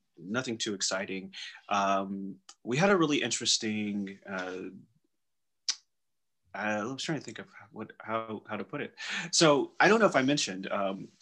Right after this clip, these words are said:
with the Next Up app, uh, we applied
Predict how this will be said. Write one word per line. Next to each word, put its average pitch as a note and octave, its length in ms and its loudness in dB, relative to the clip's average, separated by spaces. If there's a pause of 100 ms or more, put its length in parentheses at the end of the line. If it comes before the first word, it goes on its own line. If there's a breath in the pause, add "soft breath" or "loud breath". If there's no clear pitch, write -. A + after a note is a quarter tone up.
with A2 360 0
the G#2 340 -2
Next G2 360 -2
Up G2 220 -4 (300)
app, F#2+ 320 -4 (500 loud breath)
uh, F#2+ 320 -4
we A#2 800 -4
applied A2+ 640 -4